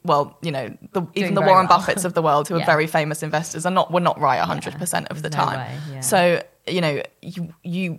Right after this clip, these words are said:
Speaker 1: I have had to learn very quickly to be wrong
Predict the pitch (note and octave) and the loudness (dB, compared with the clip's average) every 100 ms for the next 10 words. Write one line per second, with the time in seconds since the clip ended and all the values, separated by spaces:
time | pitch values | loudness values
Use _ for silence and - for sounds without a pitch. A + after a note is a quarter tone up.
0 | - F3 F3+ E3+ E3+ - D#3+ _ - F3+ | 2 4 4 0 -2 -4 -8 _ -6 2
1 | E3 E3 E3 D#3+ C#3+ - - - C3+ B2 | 2 2 2 2 0 -4 -6 -4 -4 -4
2 | F3 A3 _ _ _ _ _ _ - - | -6 -12 _ _ _ _ _ _ -12 -6
3 | E3 D3+ C#3+ C3 B2 | -4 -2 0 0 0